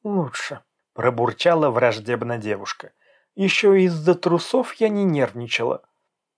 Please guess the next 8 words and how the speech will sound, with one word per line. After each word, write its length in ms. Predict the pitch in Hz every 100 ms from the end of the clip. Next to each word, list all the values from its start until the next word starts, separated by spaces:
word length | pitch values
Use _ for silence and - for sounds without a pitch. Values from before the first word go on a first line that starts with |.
| _
«В 100 | _
какой 380 | - 123 - 180
магазин 560 | 180 170 185 165 131 95
ты 100 | -
хотела?» 540 | 110 - 117 98 - _ _
поинтересовался 960 | 107 98 120 107 - 117 156 156 139
Егор 360 | 120 120 120 113
неохотно. 600 | 120 123 - 113 - 98